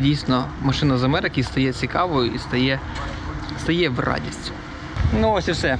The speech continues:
Новий власник з новими номерами, ще й номера класні попалися, ще й за безкоштовно. Якщо ви підходите до покупки своєї електромашини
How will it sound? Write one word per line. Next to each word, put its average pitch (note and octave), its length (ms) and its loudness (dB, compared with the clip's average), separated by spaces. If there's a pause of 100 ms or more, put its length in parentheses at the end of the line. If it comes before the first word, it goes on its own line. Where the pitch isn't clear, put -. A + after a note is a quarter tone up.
(140)
Новий D3+ 260 4
власник E3+ 460 2
з C3+ 80 0
новими C#3+ 360 4
номерами, C3+ 480 4
ще E3 220 2
й D3+ 80 6
номера D3 400 4
класні B2+ 340 0
попалися, C3+ 460 4
ще D3 180 0
й C#3 80 2
за C3+ 100 2
безкоштовно. B2+ 680 2 (580)
Якщо F3 400 2
ви D4 100 0
підходите A3+ 520 0
до F#3+ 140 2
покупки G3+ 500 2
своєї G#3 760 4
електромашини E3+ 1000 2